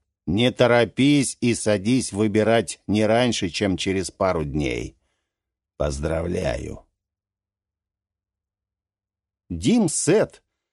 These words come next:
и Ром Лерм вместе покидали куб мехвойск. Странное дело, но Дим за эти несколько дней так свыкся с работой механика боевых ботов, что покидать ангар было даже грустно. Что же творилось на душе у Рома Лерма,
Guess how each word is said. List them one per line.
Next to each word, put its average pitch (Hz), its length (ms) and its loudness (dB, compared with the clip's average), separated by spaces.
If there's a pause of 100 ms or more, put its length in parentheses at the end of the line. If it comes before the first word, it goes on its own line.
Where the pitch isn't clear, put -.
(360)
и 117 100 6
Ром 180 300 4
Лерм 185 460 4 (140)
вместе 110 580 0
покидали 117 640 0
куб - 320 -2 (140)
мехвойск. 78 880 -6 (600)
Странное 175 640 0
дело, 131 360 2
но 104 200 2
Дим 131 380 0
за 104 120 0
эти 143 240 -2
несколько 98 540 -2
дней 143 340 0
так 151 300 0
свыкся 113 500 -4
с - 100 -8
работой 117 420 0
механика 120 500 0
боевых 113 420 -2
ботов, 110 460 -2
что - 320 0 (320)
покидать 165 600 0
ангар 127 400 0
было 107 260 -2
даже 92 300 -6
грустно. 82 640 -8 (880)
Что 147 260 0
же 139 120 0
творилось 123 600 2
на 107 140 2
душе 110 440 0
у 117 120 2
Рома 113 340 2
Лерма, 110 600 2